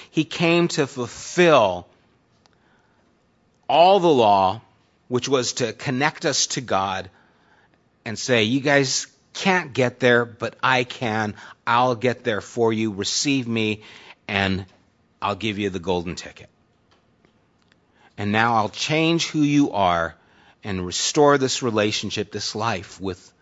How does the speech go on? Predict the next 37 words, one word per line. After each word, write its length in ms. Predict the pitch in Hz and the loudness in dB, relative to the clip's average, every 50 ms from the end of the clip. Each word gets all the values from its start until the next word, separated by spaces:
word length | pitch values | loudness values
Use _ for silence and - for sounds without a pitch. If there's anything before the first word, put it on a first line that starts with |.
| _ _ - | _ _ -12
God." 340 | - 90 80 - - - - _ _ _ _ _ _ _ _ _ _ _ _ _ _ _ _ _ - _ _ _ _ _ _ _ _ _ _ _ _ _ _ _ _ - | -12 -12 -10 -12 -14 -16 -20 _ _ _ _ _ _ _ _ _ _ _ _ _ _ _ _ _ -20 _ _ _ _ _ _ _ _ _ _ _ _ _ _ _ _ -10
And 180 | 117 104 92 | -8 -6 -4
so 360 | - - 120 107 101 101 101 | 0 2 4 4 4 4 2
that's 600 | 90 120 101 110 123 131 156 147 - - - - | -2 -4 0 2 4 4 4 2 0 -2 -4 -2
what's 240 | 135 131 117 - - | 0 -2 -2 -2 -2
taking 400 | - - 131 117 - 117 113 107 | -4 -2 -4 -4 -2 -4 -6 -6
place 380 | - - - 110 101 92 - - | -6 -4 -2 -2 -2 -2 -4 -6
here, 120 | 104 90 | -8 -8
because 360 | 87 113 - - 123 113 110 | -8 -8 -8 -10 -10 -10 -10
there 260 | - - 127 143 143 143 | -8 -2 2 4 4 4
are 60 | 135 | 2
people 360 | - - 175 175 - 160 156 | 0 0 -2 0 0 0 -2
who 160 | 147 143 139 | 0 0 -2
say, 380 | 135 - - 143 127 123 120 - - - - - - | -2 0 2 4 4 4 2 0 -6 -20 -20 -10 -2
"Well, 140 | 110 113 113 | 0 0 0
see, 500 | 110 - - 147 139 131 135 127 113 113 | 0 0 -2 0 0 0 0 -2 -2 -4
i-, 60 | 113 117 98 107 110 | -4 -4 -4 -4 -6
it's 460 | 113 - - - - - - - _ _ _ _ _ | -4 -4 -2 -2 -2 -2 -4 -8 _ _ _ _ _
not 240 | - 127 135 135 139 | -2 0 2 2 2
up 140 | 135 - - | 0 -2 -4
to 60 | 117 | -12
people 520 | - - - 170 160 - - 113 110 110 | -8 -4 -2 -2 -2 0 0 0 2 4
whether 320 | 110 110 107 104 110 107 104 | 4 4 6 4 4 2 4
they 240 | 110 107 104 104 101 | 4 2 2 2 2
are 260 | 98 98 98 95 92 - - - - - _ - | 2 2 0 0 -4 -8 -20 -20 -20 -20 _ -10
connected 460 | - 135 135 139 - - - 113 87 | -4 0 0 0 0 -2 -6 -8 -6
to 80 | 104 113 | -6 -4
God 380 | 95 104 101 101 101 101 101 | 0 2 2 4 4 2 2
or 160 | 101 98 95 92 | 0 -2 -4 -4
born 260 | 82 98 101 101 101 | -6 -6 -6 -6 -6
again," 300 | 95 90 101 92 92 95 | -6 -6 -6 -6 -4 -4
whatever 240 | 95 92 98 90 87 | -4 -4 -4 -6 -6
the 100 | 90 90 | -10 -12
terminology 760 | - - - 101 98 98 98 95 98 101 92 - 101 95 | -12 -10 -10 -10 -8 -8 -6 -4 -4 -4 -6 -6 -8 -10
they 180 | 87 98 95 92 | -8 -6 -6 -6
would 140 | 90 87 85 | -6 -6 -4
use. 360 | 98 95 95 92 87 - - | -4 -4 -2 -4 -4 -8 -10